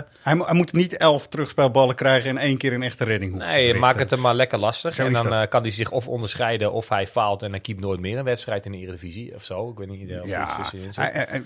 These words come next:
Speaker 1: weet je, dit komt allemaal natuurlijk van YouTube en hij oogde toch echt wel als een sympathieke gast. Maar morgen even niet, gewoon.
Speaker 2: Nee.
Speaker 1: Toch?
Speaker 2: Pak
Speaker 1: Dat
Speaker 2: hem.
Speaker 1: is het eigenlijk. Goed, over reservekeepers gesproken. We maken even een uitstapje naar, eh, Premislav Titon.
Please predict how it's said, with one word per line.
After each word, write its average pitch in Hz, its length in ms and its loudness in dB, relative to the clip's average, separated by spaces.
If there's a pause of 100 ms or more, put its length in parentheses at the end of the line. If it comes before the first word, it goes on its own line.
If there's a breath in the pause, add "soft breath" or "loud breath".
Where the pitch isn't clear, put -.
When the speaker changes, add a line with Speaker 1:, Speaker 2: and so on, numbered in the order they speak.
(120)
Speaker 1:
weet 135 200 2
je, 151 60 0
dit 123 160 0
komt 117 180 0
allemaal 98 200 2
natuurlijk 92 300 -8 (100)
van 95 80 -2
YouTube 95 420 -4
en 101 100 0
hij 98 100 -2
oogde 107 320 0
toch - 180 -8
echt 104 160 -8
wel 101 100 -8
als 95 160 -8
een 107 60 -8
sympathieke - 480 -10
gast. 95 300 -4
Maar 147 120 2
morgen 110 300 0
even - 180 -14
niet, 143 240 -4
gewoon. 170 420 -6
Speaker 2:
Nee. 147 140 -8 (100)
Speaker 1:
Toch? 214 180 -2 (360)
Speaker 2:
Pak 185 100 -10
Speaker 1:
Dat 190 100 -2
Speaker 2:
hem. 120 80 -2
Speaker 1:
is 117 60 -2
het - 100 -14
eigenlijk. 139 340 -6 (760 soft breath)
Goed, - 300 -2 (220 soft breath)
over 147 200 2
reservekeepers 156 800 2
gesproken. 110 560 4
We 127 100 0
maken 135 260 2
even 143 140 -4
een 135 60 -2
uitstapje 135 560 -2 (760 soft breath)
naar, 120 200 2 (160)
eh, - 20 6 (160)
Premislav 175 680 6
Titon. 185 460 6